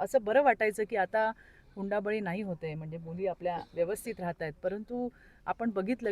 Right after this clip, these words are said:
की जशी पुण्याची वैष्णवी हगवणे केस आली आणि त्याच्यानंतर तर मला वाटतं त्या एक महिन्या, दीड महिन्यामध्ये जवळपास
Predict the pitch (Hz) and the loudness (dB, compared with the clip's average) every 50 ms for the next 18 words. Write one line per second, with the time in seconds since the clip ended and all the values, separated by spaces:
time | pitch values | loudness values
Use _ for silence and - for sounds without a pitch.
0 | 196 - 214 185 196 - - 247 233 - 226 202 196 202 202 - 220 208 196 175 | -4 -4 -4 -2 -2 -2 -2 -8 -8 -6 -6 -4 -4 -4 -4 -4 -4 -2 0 -2
1 | 165 - - 196 196 208 202 190 185 175 180 175 175 180 175 - 175 170 - 190 | -2 -4 -8 -8 -8 -6 -4 -4 -4 -2 -2 -4 -4 -6 -6 -6 -8 -8 -8 -8
2 | 165 160 170 170 170 165 165 175 - 170 156 - 190 190 190 180 180 170 - 196 | -8 -6 -6 -6 -6 -6 -8 -8 -8 -8 -8 -8 -8 -8 -6 -4 -4 -2 -2 -2
3 | 196 190 185 202 190 190 190 175 175 180 185 185 180 - - 180 175 - 185 180 | -2 -2 -2 -4 -4 -2 -4 -4 -2 -2 -2 -4 -4 -2 -2 -2 0 0 0 0
4 | 180 175 170 - - - - - - - - - - 180 180 - 175 175 170 170 | 0 -2 -4 -6 -12 -20 -20 -20 -20 -20 -12 -4 -4 -4 -2 -2 -4 -2 0 0
5 | 180 202 220 220 220 226 214 180 185 208 214 214 202 180 170 175 190 196 196 190 | 0 0 2 2 2 0 0 0 0 0 0 0 0 -2 -2 -2 -2 -2 -4 -2
6 | 175 190 180 170 175 175 185 180 - - 196 | -2 -2 0 0 0 2 2 0 2 -2 -4